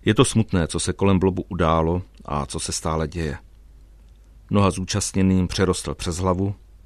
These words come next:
mnozí mají teď máslo na hlavě, ale kvůli tomu my ostatní svou hlavu nevěšme,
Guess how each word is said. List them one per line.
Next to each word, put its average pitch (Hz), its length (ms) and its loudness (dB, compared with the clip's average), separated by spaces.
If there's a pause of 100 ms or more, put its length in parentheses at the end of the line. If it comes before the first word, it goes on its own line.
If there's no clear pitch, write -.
(260)
mnozí 92 440 2
mají 92 280 2
teď - 420 -4
máslo 85 380 -2
na 78 100 -2
hlavě, 87 380 -2 (800)
ale 107 160 4
kvůli 135 280 4
tomu 113 260 6
my 110 120 4
ostatní 98 640 0
svou 92 240 2
hlavu 87 200 0
nevěšme, 92 600 0